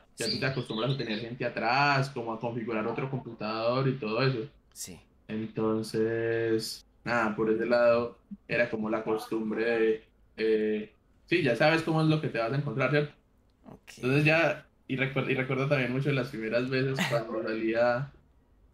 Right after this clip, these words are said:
Speaker 1: cuando salían, eh, ¿cómo se llama eso? Como los videos. Uy, me andan hablando por acá. Espera. Cuando salían como las primeras noticias y los videos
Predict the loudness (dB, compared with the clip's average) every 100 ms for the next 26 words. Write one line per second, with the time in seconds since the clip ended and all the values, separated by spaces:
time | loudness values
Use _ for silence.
0 | _ _ _ -12 -8 -4 -2 0 2 4
1 | 4 2 0 0 -2 -2 -4 -8 _ _
2 | _ _ _ -6 -4 -2 0 0 -2 -6
3 | -2 2 2 2 0 0 0 -4 -8 _
4 | _ -8 -4 -4 -4 -4 -4 -2 -2 -4
5 | -10 -14 _ _ _ _ _ _ _ _
6 | -14 -12 -14 _ -14 -14 -16 _ _ _
7 | _ _ _ _ _ -2 2 6 6 4
8 | 2 4 4 4 4 4 4 4 2 2
9 | 2 2 2 0 -2 -2 0 -2 -4